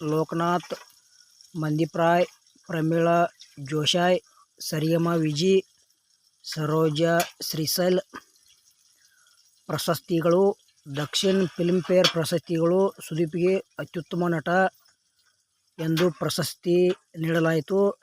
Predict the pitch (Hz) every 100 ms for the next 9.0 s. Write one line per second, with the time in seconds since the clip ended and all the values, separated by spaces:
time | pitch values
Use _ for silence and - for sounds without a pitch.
0 | 180 165 - 180 165 165 180 170 185 -
1 | 185 175 175 170 170 180 156 170 - 175
2 | 170 151 175 170 165 175 190 - _ 160
3 | 147 175 - - 185 190 - 160 160 165
4 | 160 156 196 202 208 - _ _ _ _
5 | _ _ _ _ _ 180 165 175 170 147
6 | 175 175 165 160 170 170 165 170 - 165
7 | 165 165 175 - 156 143 165 - 170 160
8 | 175 196 - 156 175 131 175 180 160